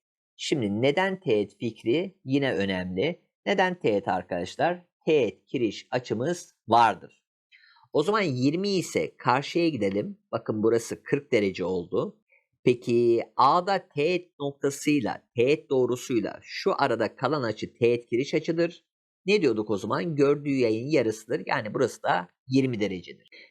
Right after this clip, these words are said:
Peki bir şey daha ekleyin. D C çap olduğu için çapı gören çevre açımız da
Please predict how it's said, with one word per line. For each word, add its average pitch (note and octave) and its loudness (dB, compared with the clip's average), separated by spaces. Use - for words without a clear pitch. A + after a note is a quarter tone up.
Peki F3+ 0
bir G#3+ -2
şey G#3+ 4
daha D#3 2
ekleyin. B2 -6
D D#3 6
C D#3+ 0
çap G3 -6
olduğu G#2+ 0
için D3 -6
çapı E3 0
gören A2 0
çevre C#3+ -2
açımız G2 -6
da F3 -2